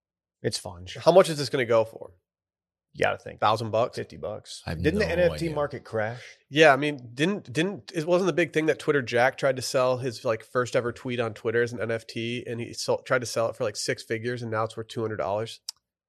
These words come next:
Speaker 1: Now's
Speaker 3: Yeah.
Speaker 1: the time to buy your Serge Ibaka <laughs> N F T.
Speaker 3: No, he, no, I think it was, like,
Speaker 1: <laughs>
Speaker 3: like, seven plus figs that they
Speaker 2: Yeah, I
Speaker 3: wanted,
Speaker 2: mean,
Speaker 3: and it, yeah, it went for, like, a hundred bucks.
Speaker 2: That's all I need to know about, uh, investing in N F Ts right now. Like, if, if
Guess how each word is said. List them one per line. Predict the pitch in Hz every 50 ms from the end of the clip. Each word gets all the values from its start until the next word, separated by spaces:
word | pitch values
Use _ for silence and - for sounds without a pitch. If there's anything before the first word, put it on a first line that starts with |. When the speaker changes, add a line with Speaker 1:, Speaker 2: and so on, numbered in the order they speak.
| _ _ -
Speaker 1:
Now's | 123 135 143 143 -
Speaker 3:
Yeah. | 143 165
Speaker 1:
the | 170
time | 147 143 131
to | 123
buy | 110 104 117 117 120
your | 113 110 104
Serge | - - 120 117 110 104
Ibaka | 110 101 113 110 110 110 - -
<laughs> | -
N | 127 110 98
F | 95 -
T. | - - - - 107
Speaker 3:
No, | 131 165 160
he, | 98 - 120 -
no, | 139 170 165 117 87 - - -
I | 101
think | 101 151 180 190 190
it | 165 120
was, | 113 107 98 - - _ _ _ _ _ -
like, | 110 104 98 92 87 - - - - - _ _ _ _ _ _ _ _ - - - 311 - - - 453 453
Speaker 1:
<laughs> | - - - 440 381 - - - 403 - - - _ - 370 - -
Speaker 3:
like, | - 95 87 - -
seven | - - - - - - - 127 113 104 107 101 -
plus | - - 120 117 107 -
figs | - - 90 78 73 67 65 - - -
that | - 98 -
they | 160
Speaker 2:
Yeah, | 170 160 147 139
I | -
Speaker 3:
wanted, | 165 180
Speaker 2:
mean, | 190 185 180 160
Speaker 3:
and | 117 113
it, | 113 104 - -
yeah, | 104 104 95
it | 90 82 104
went | 123 123
for, | - 117
like, | 104 85
a | 85
hundred | 92 110 98 85
bucks. | 78 98 95 90 -
Speaker 2:
That's | 175 202 220 294
all | 294 294
I | 285 254
need | 233 233 180
to | 185 190
know | 165 160 165 185
about, | 190 165 175 165 156 151
uh, | 147 139 143 139
investing | 143 135 127 147 151 - 180 156
in | 139
N | 135 147 147
F | 139 -
Ts | - - 160 165 170 131
right | 120 113 107 98 -
now. | - 85 58 50 - - _ -
Like, | 151 151 147 139
if, | 147 151 131
if | 143 160 156 123